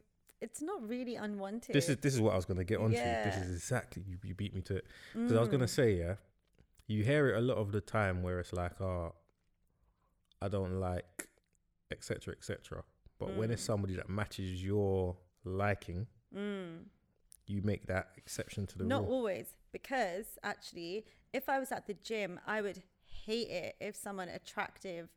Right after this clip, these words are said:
Speaker 1: spoke to me while I'm at the gym,
Speaker 2: Mm.
Speaker 1: because that is when I look the least attractive
Speaker 2: Okay.
Speaker 1: every time. I make no effort.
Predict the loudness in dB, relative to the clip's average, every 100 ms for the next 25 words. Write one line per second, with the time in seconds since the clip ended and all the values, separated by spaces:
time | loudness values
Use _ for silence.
0 | _ -18 -4 -4 -4 -10 -8 -6 -4 -6
1 | -8 -12 -6 -4 -4 -2 -2 -2 -8 -10
2 | -10 -6 -4 -4 -2 -2 0 -2 -2 -4
3 | -4 -4 -6 -8 -8 -6 -4 -2 -2 -4
4 | -8 -14 -12 -12 -6 -6 -6 -8 -8 -10
5 | -14 -8 -4 0 0 0 -6 -6 -8 -6
6 | -6 -8 -10 -12 -16 _ -20 _ _ -6
7 | -4 -4 -8 -8 -8 -2 -2 0 -4 -2
8 | 0 2 2